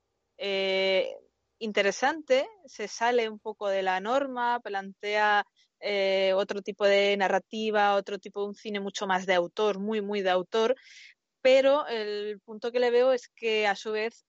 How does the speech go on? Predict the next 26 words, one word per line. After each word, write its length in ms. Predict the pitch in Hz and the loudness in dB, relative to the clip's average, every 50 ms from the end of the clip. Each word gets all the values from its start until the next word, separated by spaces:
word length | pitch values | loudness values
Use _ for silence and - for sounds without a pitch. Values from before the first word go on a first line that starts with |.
| _ - | _ -8
precisamente 680 | - 226 214 - - - 226 226 240 233 220 - 196 | -6 -6 -6 -6 -8 -8 -6 -6 -6 -8 -8 -10 -12
por, 340 | - - 185 180 180 180 180 - | -8 -4 -2 -2 -2 -4 -6 -8
por 540 | _ 185 175 170 170 170 170 170 170 - - - - - - | _ -2 0 2 2 2 0 0 -2 -4 -6 -10 -20 -16 -14
esos, 440 | 190 190 - - 180 - - - - | -14 -8 -6 -6 -6 -6 -8 -12 -12
eh, 220 | - - - - - | -8 -6 -6 -4 -6
silencios 600 | - - 233 208 196 196 196 - - 220 - - | -4 -2 0 2 2 2 0 -2 -6 -8 -8 -8
eternos, 680 | 196 - - 196 202 196 196 190 190 190 180 180 - - | -6 0 2 2 2 2 2 -2 -2 -4 -4 -4 -2 0
esa, 460 | 185 185 185 185 - - 202 196 196 - _ - - - - - | 0 0 0 0 -2 -2 -2 -2 -2 -4 _ -20 -20 -20 -12 -10
es 140 | 208 196 - | -8 -4 -2
una 100 | 220 208 | -2 -2
película, 420 | 220 214 214 - 226 214 220 - - _ _ _ _ _ | 0 -2 0 0 2 2 2 0 -2 _ _ _ _ _
eh, 360 | - 202 196 190 196 196 180 - _ _ _ _ _ _ - | -6 -4 -2 0 0 -2 -2 -6 _ _ _ _ _ _ -20
es-, 420 | - - - 214 208 - - - - | -20 -14 -12 -12 -12 -12 -12 -8 -6
esa, 440 | - 196 - - - 196 190 185 | -6 -6 -4 -2 0 2 2 2
excesivamente 680 | 180 - - - - 220 202 - 233 226 220 226 220 240 | 2 0 -2 -4 -6 -6 -2 0 0 0 0 0 0 -2
contemplativa, 880 | - 226 214 202 - 196 196 190 - 185 180 - 226 226 220 202 214 - _ - - - - - - | -2 -2 -4 -6 -6 -8 -8 -4 -4 -4 -4 -4 -2 -2 -2 -2 -2 -4 _ -18 -20 -20 -20 -10 -8
entonces, 640 | 233 220 202 226 214 214 208 240 240 240 240 - - | -6 -4 -2 -2 -4 -2 2 2 2 2 2 0 -2
eh, 520 | 247 240 226 220 214 214 214 214 214 208 208 202 196 185 - _ _ _ _ _ _ _ _ | 0 2 2 2 2 2 2 0 0 -2 -4 -8 -12 -16 -18 _ _ _ _ _ _ _ _
o 180 | - 233 220 226 | 2 4 4 4
entras 480 | 233 262 294 285 - 311 311 285 - | 4 2 0 0 0 0 0 0 -2
en 80 | 294 269 | -4 -4
ella 540 | 269 277 294 285 262 233 214 196 185 180 - - | -4 -4 -4 -2 0 0 0 0 0 -2 -4 -8
y 380 | - 214 208 202 202 208 208 202 | -12 -12 -10 -10 -10 -8 -8 -8
la 100 | 202 208 | -8 -6
sabes 220 | - 226 233 240 | -4 -2 0 0
descifrar 800 | 269 254 - - 226 - - - 233 233 240 233 226 214 196 | 0 0 -2 -6 -18 -14 -6 -2 0 2 2 2 2 0 -2